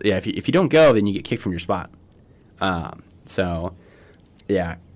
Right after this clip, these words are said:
definitely go. Um, and then, um, and then I H Q always sends out emails, like, literally all the time. It's at least once or twice a week where you're getting news updates and, um, or updates from, uh, your application. So we use Greekbill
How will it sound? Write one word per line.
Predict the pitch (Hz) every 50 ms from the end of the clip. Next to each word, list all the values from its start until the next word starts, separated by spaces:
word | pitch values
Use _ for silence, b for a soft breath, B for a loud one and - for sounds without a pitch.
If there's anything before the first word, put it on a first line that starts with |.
| - -
definitely | - 123 117 - 135 127 120 110
go. | 104 113 98 95 98 98 B B B B B B B - -
Um, | 101 95 92 87 87 - -
and | 92 98 101
then, | 98 98 95 95 92 92 87 85 - - _ _ - - - - _ _ b b b b b b b b b b b b b -
um, | 92 95 95 90 85 85 90 - - - _ _ - - - - _ - - _ - _ -
and | 107 104
then | 101
I | 87 117 120
H | 113 107 - -
Q | - 117 113 113 113 110
always | 104 107 107 104
sends | - 110 104
out | 110 -
emails, | - 101 101 101 101 101 101 95 92
like, | 92 90 -
literally | 104 101 98 95 92
all | 90 92 92
the | 92
time. | - - 95 92 95
It's | 95 90 87 - -
at | -
least | 104 101 98 -
once | 101 95 95
or |
twice | 87 - - 95 92 -
a | 95
week | 95 95 95 - -
where | 92 90 90 87 B B B B B B B B B B B
you're | - 147 127
getting | 127 120 117 110 107 113 - -
news | 104 107 107 104 110
updates | 107 101 101 - 107 104 104 104 98 - - - - - -
and, | - 95 92 92 90 90
um, | 90 90 87 85 87 85 87 85 B B B B B B _ _ -
or | 110 104 107
updates | 76 98 101 - - 104 101 -
from, | - - 107 98 95 95 95 95 - B B B B B B B B B
uh, | 95 95 92 90 87 87 85 82
your | 60 92 104 101
application. | 104 104 - 101 - - 101 95 92 - - 98 95 92
So | - 101
we | 95 92
use | 92 95 95 95 92
Greekbill | - 110 107 - - 110 101 101 104 107